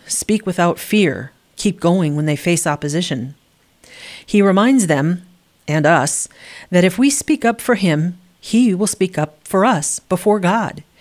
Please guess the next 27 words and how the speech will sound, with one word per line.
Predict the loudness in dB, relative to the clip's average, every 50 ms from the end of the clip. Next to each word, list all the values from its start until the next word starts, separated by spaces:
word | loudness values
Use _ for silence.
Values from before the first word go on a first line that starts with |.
| -20 -20 -20 -20 -20 -20 -20 _ -4
Whatever | -2 2 2 2 2 2 2
we | 2 2 2 4
endure, | 4 2 2 2 0 0 -2 -4 -6 -12 _ _ _ _
whatever | -4 0 2 2 2 2 2 2
we | 0 0
sacrifice, | -2 0 -2 -2 -2 -2 -6 -6 -4 -4 -4 -4 -4 -6 -8 -10 _ _ -4
we | -2 0 0
will | 0 0 0
gain | 2 2 2 4 4 2 0 -2 -4
so | -6 -6 -4 0 2 2 4 4 4
much | 2 2 0 -2 -2 0
more | 0 2 2 2 0 0 -2 -6 -8 -16 -20 -20 -20 -8 _
when | 2 2 4 4
we | 4 2 2
receive | 2 0 0 0 0 0 0 0 0 0
our | -2 -2
eternal | -2 -4 -4 -4 -2 0 2 2 2 0
reward. | -2 -4 -4 -4 -4 -2 -4 -4 -6 -8 -14 _ _ _ _ _ _ _ -20 -20 -20 -20 -18 -18 -18 -16 -4 0
In | 2 2
other | 4 4 4 4
words, | 2 2 0 0 -2 -4 -8 _ _ -2
it | -2 -2 0
will | -2 -2 -2 -2 -2
all | -2 0 0 2 0 0 0
be | 0 0 0 0 0 -2
worth | -2 -2 0 0 0 -2 -4
it | -4 -6 -8 -12